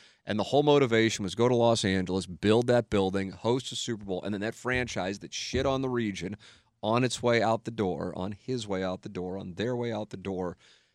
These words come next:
and they all knew what they were doing for months in advance, then goes and on that stage in that building wins the Super Bowl on what was, and listen, it's not the reason they won, but a really shitty holding call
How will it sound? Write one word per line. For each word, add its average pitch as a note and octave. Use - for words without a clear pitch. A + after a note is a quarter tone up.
and G#2+
they A2+
all A#2
knew G#2
what G#2
they G2+
were G2
doing F2
for F2
months F#2
in G#2+
advance, F2+
then A#2
goes G2
and A2+
on G#2+
that G#2
stage F#2
in G#2
that G2
building F2+
wins F#2+
the F2+
Super F2+
Bowl -
on A2
what G2+
was, F#2+
and G2+
listen, F#2
it's F2
not F#2
the F#2
reason F2
they D#2+
won, F2+
but F2+
a F2
really F2+
shitty G2
holding F2+
call F#2+